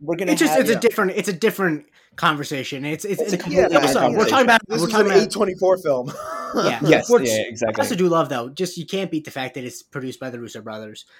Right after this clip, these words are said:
Speaker 2: Just great
Speaker 1: Yes.
Speaker 2: stuff by them.
Speaker 3: Yeah.
Speaker 2: Uh, you know, s-, say what you will about them, but they,
Speaker 3: Hot take,
Speaker 2: uh,
Speaker 3: good guys.
Speaker 2: yeah, they
Speaker 1: <laughs>
Speaker 2: picked a winner here. Um,
Speaker 1: Yeah.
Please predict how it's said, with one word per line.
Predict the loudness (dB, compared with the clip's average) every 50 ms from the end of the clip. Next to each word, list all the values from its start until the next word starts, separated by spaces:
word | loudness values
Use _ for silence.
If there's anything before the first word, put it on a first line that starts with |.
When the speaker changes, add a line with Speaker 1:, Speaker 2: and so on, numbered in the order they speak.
| _ _ _ -16
Speaker 2:
Just | -14 -10 -2
great | 0 0 0 0
Speaker 1:
Yes. | -4 -6
Speaker 2:
stuff | -10 -8 -8 -10 -10 -14 _ _
by | -12 -10 -10
them. | -8 -8 -8 -8 -8 -8 -8
Speaker 3:
Yeah. | -8 -8 -8 -10 -14 _ _ _ _ -16
Speaker 2:
Uh, | -14 -12 -10 -10 -10 -12 -12 -14 -16 -18 _ _ _ _ _ _ _ _ _ _ _ _ _ _ _ _ -10
you | -8
know, | -6 -4 -6 -6 -8 -12 -16 _ _ _ _ -18
s-, | -18 -18 _
say | -14 -8 -6 -4 -4
what | -2 -4 -4
you | -4 -6 -4
will | -6 -6 -6
about | -6 -6 -8 -8 -8 -10
them, | -10 -10 -10 -12 -12
but | -14 -16 -12 -6
they, | -6
Speaker 3:
Hot | -6 -4
take, | -2 -4 -4 -4
Speaker 2:
uh, | -6 -8 -6
Speaker 3:
good | -6 -4 -2
guys. | 0 0 0 0 -2 -6 -10 -14 _ _ _ _ _ _ -20 -20 _ _ _
Speaker 2:
yeah, | -6 -6 -4 -4 -4
they | -4 -4 -6
Speaker 1:
<laughs> | -4 -4
Speaker 2:
picked | -8 -8
a | -8 -6
winner | -6 -6 -6 -6
here. | -6 -6 -8 -8 -10 -10 -14 -18
Um, | -18 -18 -16 -16 -16 -14 -16 -16 -10 -6
Speaker 1:
Yeah. | -6 -6 -6